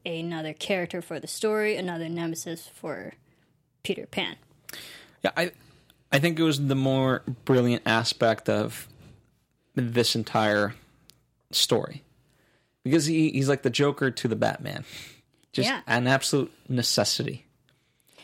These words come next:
Speaker 1: And it's cool to think, because when you think Peter Pan, you automatically also think Captain Hook. But then when you know that s-, little tidbit, you're like, "Oh, it's weird to think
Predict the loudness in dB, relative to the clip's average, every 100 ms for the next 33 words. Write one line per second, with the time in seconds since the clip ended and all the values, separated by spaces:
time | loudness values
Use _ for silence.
0 | -14 0 2 2 0 0 0 -2 2 2
1 | 2 0 2 2 2 2 2 2 2 2
2 | 0 4 4 4 0 2 2 2 0 0
3 | -2 -4 -2 -2 -2 -4 -6 -6 -6 -8
4 | -6 -10 -2 0 0 -4 -16 -10 0 4
5 | 6 4 4 4 2 2 4 4 2 -6
6 | 2 4 4 0 -4 -6 -8 -2 0 0
7 | -2 0 0 0 -2 -2 -4 -6 _ 0
8 | 2 2 0 0 0 -2 2 4 4 2
9 | 0 2 0 2 0 -4